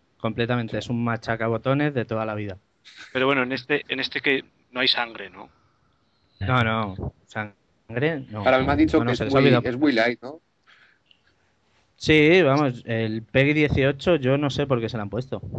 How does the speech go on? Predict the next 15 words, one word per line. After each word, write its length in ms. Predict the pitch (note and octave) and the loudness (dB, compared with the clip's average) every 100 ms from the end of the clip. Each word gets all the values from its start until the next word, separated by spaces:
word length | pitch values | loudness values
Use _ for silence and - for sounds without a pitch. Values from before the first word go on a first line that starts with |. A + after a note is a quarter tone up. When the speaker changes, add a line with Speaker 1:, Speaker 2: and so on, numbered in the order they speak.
| - - - - - - - - - - | -4 -4 -6 -6 -6 -4 -6 -8 -12 -12
Speaker 2:
Eh, 60 | B2 | -4
bueno, 180 | A#2+ G#2+ | -2 -2
ya 80 | |
Speaker 3:
Porque 80 | A#2 B2 | -2 -2
Speaker 2:
sabes 180 | A#2 G#2+ | -2 -2
que 60 | |
hay 40 | A#2 | -4
mucho 260 | A#2 - G#2+ | -4 -8 -10
cachondo 500 | G#2+ _ - A2+ G2+ | -10 _ -12 -10 -8
por 240 | G#2+ G#2 | -6 -8
ahí 120 | G#2+ | -10
suelto. 480 | G2+ A#2 G#2 A2+ - _ _ _ _ _ _ _ _ _ _ _ | -6 -6 -4 -8 -8 _ _ _ _ _ _ _ _ _ _ _
Speaker 3:
Creo 180 | B2 C3 | -4 -2
que 120 | C#3+ | -2
te-, 180 | - | 2